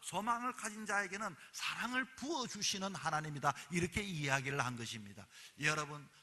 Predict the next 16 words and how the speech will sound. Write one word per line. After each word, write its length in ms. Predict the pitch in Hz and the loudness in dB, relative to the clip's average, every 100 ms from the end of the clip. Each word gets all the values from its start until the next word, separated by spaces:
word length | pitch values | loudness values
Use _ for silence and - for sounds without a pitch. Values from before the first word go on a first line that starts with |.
| - | -6
여러분이 640 | 147 160 151 156 156 156 - | -2 0 -2 -4 -4 -6 -6
이번 240 | 160 160 | -4 -2
성탄절에 640 | 156 156 160 160 156 160 160 | -2 -2 0 0 0 -4 -4
꿈을 340 | 185 160 165 | -6 -4 -2
가지고 500 | 160 156 151 160 160 | 0 -2 -4 -6 -4
소망을 520 | - 123 165 156 156 | -6 -4 -2 0 0
가지고 520 | 156 160 151 156 156 - | 0 0 -2 -6 -6 -8
기대를 400 | 170 160 156 160 | -6 -2 -2 -2
가지고 420 | 156 151 151 160 - - | -4 -4 -6 -6 -4 4
제목을 380 | 185 160 156 | 4 4 -2
가질 300 | 143 139 117 | 0 0 -2
때 280 | 117 123 107 - - - - | -6 -8 -8 -12 -20 -16 -6
하나님의 540 | - 180 175 175 170 175 | 2 6 6 6 4 4
사랑이 600 | - 170 160 165 143 139 135 | 6 6 4 2 -2 -4 -6
성령으로 600 | - 165 175 170 175 170 | -2 -2 -2 0 4 4
말미암아 600 | 170 156 156 139 135 | 6 4 6 4 6